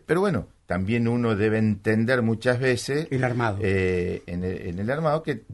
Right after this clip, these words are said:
Speaker 1: que por las aspiraciones personales de cada uno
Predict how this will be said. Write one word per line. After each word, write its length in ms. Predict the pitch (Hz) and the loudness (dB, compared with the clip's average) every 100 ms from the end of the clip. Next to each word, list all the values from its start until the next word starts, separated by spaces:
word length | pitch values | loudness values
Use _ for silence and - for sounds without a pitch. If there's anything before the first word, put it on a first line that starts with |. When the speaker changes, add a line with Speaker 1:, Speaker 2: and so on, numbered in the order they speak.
| - | -4
Speaker 1:
que 140 | 101 | -4
por 380 | 90 - 104 101 - | -2 -2 -2 -2 -4
las 200 | 98 101 | -4 -4
aspiraciones 680 | - 117 107 - 165 156 | -2 2 2 2 2 2
personales 640 | - 107 98 113 131 127 107 | 0 0 0 0 0 0 0
de 120 | 101 | 2
cada 300 | 123 123 120 | 4 6 6
uno 400 | 127 139 156 | 4 0 -4